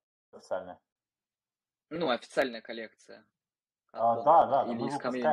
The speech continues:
Speaker 2: комьюнити.
Speaker 1: коллекцию
Speaker 2: М.
Speaker 1: от имени Пантема для ребят, которые помогали, э, всё делать. Там никаких не продаж, просто пятьдесят, пятьдесят Эн Эф Ти у-, и с определённым утилити, о котором я пока не могу говорить.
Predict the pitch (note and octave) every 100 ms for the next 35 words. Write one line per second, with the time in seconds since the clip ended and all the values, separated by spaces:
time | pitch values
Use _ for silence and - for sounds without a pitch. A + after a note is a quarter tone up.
0 | C3+ C3+ C3 D#3+ D#3 C#3 A#2+ C3+ C3 B2
1 | - A#2+ C#3+ A3 G3+ - G#2 A2 A2 A2+
2 | F3 - - G#2 A2+ G2 F#2+ G#2 G#2+ G2+
3 | G2 - _ _ _ _ _ _ F2+ F#2
4 | F2+ F2 - F#2+ G2+ F2+ - G2+ F#2 F2+
5 | _ _ _ _ _ G#2 A#2 C3+ C3+ E3
6 | - D#3 E3 E3 B3 C#4+ F#3 F3+ _ A#2
7 | B2+ - C#3 - _ _ A#2 D3+ C3+ C3+
8 | B2 - G#3 A3 G#3 C#3+ G#2+ G#2+ F#2+ G#2
9 | G#2+ - - - A2+ - A2+ C3+ C3 G#2+
10 | G#2 _ _ _ _ _ - B2 F#3+ G3+
11 | G3+ C#3+ - A2+ A2 G#2+ - A2 G#2+ G#2+
12 | G2+ G#2 G2 F#2+